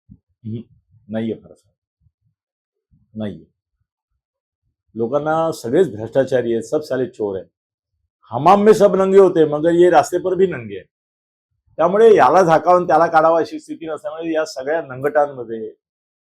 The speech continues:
चोर, दरोडेखोर, अमुक तमुक एवढेच फरक आहेत, बाकी सगळेच चोर आहेत याच्याबद्दल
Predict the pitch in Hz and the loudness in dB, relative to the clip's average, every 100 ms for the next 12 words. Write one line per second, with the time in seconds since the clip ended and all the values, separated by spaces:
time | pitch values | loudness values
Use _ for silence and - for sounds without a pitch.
0 | _ _ _ _ _ 139 151 131 120 127 | _ _ _ _ _ -6 -4 -4 -4 -2
1 | 127 123 - 127 127 117 _ _ _ _ | -4 -6 -8 -6 -6 -8 _ _ _ _
2 | 113 117 - 117 135 127 120 160 156 123 | -12 -12 -12 -12 -12 -8 -6 -4 -4 -4
3 | 135 120 101 _ 107 107 - - 123 151 | -4 -6 -10 _ -12 -10 -10 -12 -8 -8
4 | - 113 104 98 - _ - 110 131 131 | -8 -12 -12 -12 -16 _ -14 -12 -10 -10